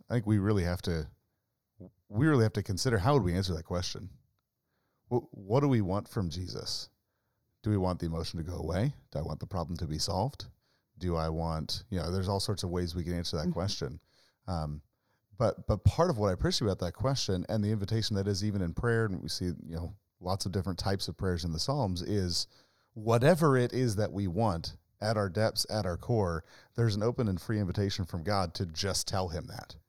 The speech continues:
Speaker 1: that we don't have to sugarcoat it, paint it in different kinds of language.
Speaker 2: Mm-hmm.
Speaker 1: We don't have to make it sound more holy or more righteous or less affected than we really are. Um, but we can have, you know, we can have the,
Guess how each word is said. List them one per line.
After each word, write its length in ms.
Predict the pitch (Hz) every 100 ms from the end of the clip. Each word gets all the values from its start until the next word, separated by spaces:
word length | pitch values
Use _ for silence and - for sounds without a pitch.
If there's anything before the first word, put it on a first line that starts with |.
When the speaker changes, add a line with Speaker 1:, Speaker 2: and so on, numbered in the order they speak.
| _ _ _ _
Speaker 1:
that 80 | 104
we 140 | 101
don't 240 | 113 120
have 280 | 113 113 104
to 380 | - 107 95 90 - _ _ _ _
sugarcoat 520 | - 117 104 110 101
it, 120 | 90
paint 220 | - 101
it 20 | 98
in 100 | 92
different 280 | 98 95
kinds 240 | 92 95 92
of 100 | 90
language. 480 | 90 90 87 127 180
Speaker 2:
Mm-hmm. 120 | -
Speaker 1:
We 120 | 98
don't 180 | 95 92
have 180 | 101 98
to 140 | - 87
make 240 | 92 90
it 100 | 95
sound 280 | - 90 90
more 140 | 90
holy 340 | 87 92 90 87
or 100 | 82
more 180 | 87
righteous 480 | 82 82 87 87 -
or 80 | 87
less 220 | 87 85
affected 460 | 101 - 92 - 82
than 120 | 85
we 120 | 82
really 280 | 80 82 82
are. 360 | 120 127 85 - _ _ _ _ _
Um, 240 | 92 87 87
but 100 | 104
we 140 | 110
can 160 | 104 92
have, 400 | 120 110 92 - - - _ - - - -
you 80 | 90
know, 340 | 90 - -
we 220 | 101 117
can 160 | 104 101
have 260 | 98 101 -
the, 220 | 85